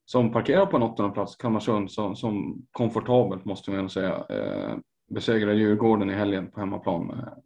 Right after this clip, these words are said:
bara åtta tre, typ. Det var ju ingen snack om saken. Det är klasser, eh, mellan de här lagen egentligen, får man säga. Så att, eh, att Djurgården skulle ha någonting att hämta där var ju, s-,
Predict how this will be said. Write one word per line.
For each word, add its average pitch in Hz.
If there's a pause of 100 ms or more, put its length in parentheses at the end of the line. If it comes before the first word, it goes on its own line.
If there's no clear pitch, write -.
(140)
bara 101
åtta -
tre, 95
typ. - (140)
Det 101
var 98
ju 98
ingen 113
snack 123
om 113
saken. 117 (460)
Det 110
är 104
klasser, 101 (1200)
eh, 98
mellan 110
de 101
här 101
lagen 98
egentligen, 98
får 95
man 98
säga. 92
Så -
att, -
eh, 98
att 95
Djurgården 104
skulle 101
ha 101
någonting 98 (460)
att 101
hämta 113
där 95
var 95
ju, 92 (420)
s-, -